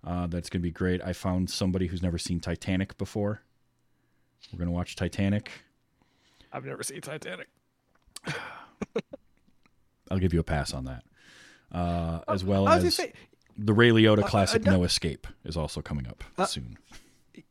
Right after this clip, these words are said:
Speaker 2: That when we covered, uh, the Karate Kid cartoon, you were on our show for that because we also covered Highlander, the animated series.
Speaker 1: That's right. Audie and I came on for Highlander because that was a thing.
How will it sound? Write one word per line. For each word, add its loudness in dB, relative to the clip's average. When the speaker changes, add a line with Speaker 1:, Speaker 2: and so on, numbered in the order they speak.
Speaker 2:
That 6
when 8
we 6
covered, 6
uh, 8
the 4
Karate 6
Kid 6
cartoon, 6
you 6
were 12
on 10
our 8
show 6
for 0
that 6
because 4
we -2
also 4
covered 4
Highlander, 6
the 2
animated 0
series. -4
Speaker 1:
That's 6
right. 8
Audie 8
and 10
I 10
came 8
on 8
for 4
Highlander 6
because 0
that 2
was 0
a 2
thing. 2